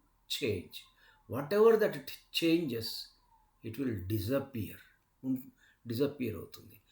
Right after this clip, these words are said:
కానీ కాన్స్టెంట్‌గా చేంజ్ లేకుండా ఏదైతే ఉన్నదో,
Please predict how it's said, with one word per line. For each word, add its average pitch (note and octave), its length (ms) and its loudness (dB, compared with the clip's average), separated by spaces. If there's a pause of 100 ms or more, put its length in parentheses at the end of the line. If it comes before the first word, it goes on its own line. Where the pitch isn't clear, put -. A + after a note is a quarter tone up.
(280)
కానీ C#3+ 260 2
కాన్స్టెంట్‌గా A3+ 1300 6 (720)
చేంజ్ C#4+ 380 12
లేకుండా B3 640 10
ఏదైతే F#3 560 8
ఉన్నదో, A2+ 680 0